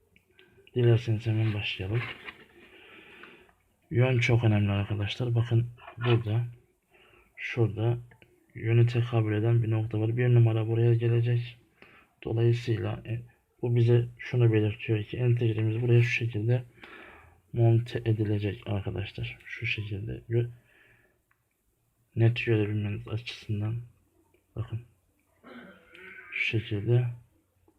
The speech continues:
veriyorum. Evet, dilerseniz başlayalım arkadaşlar. Ben tek bacağı lehim verme metodu ile gideceğim.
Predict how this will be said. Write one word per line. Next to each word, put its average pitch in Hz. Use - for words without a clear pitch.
veriyorum. 104
Evet, 120
dilerseniz 127
başlayalım 120
arkadaşlar. 110
Ben 127
tek 123
bacağı 120
lehim 120
verme 120
metodu 117
ile 110
gideceğim. 104